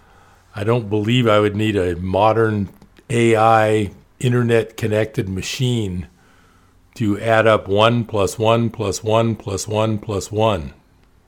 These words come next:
What do you think? Am I off track here? So the next article just happens to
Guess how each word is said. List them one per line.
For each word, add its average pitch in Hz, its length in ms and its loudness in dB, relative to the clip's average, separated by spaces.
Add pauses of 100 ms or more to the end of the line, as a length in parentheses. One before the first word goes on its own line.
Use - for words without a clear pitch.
(260)
What 110 80 -8
do 104 80 0
you 101 80 2
think? 98 400 -4 (920)
Am 90 100 -10
I 92 140 -2
off 104 260 2
track 110 320 2
here? 117 320 -2 (3750)
So - 180 -4
the 120 120 0
next 160 320 0
article 113 520 0
just 107 300 -4
happens 127 560 0
to 107 460 0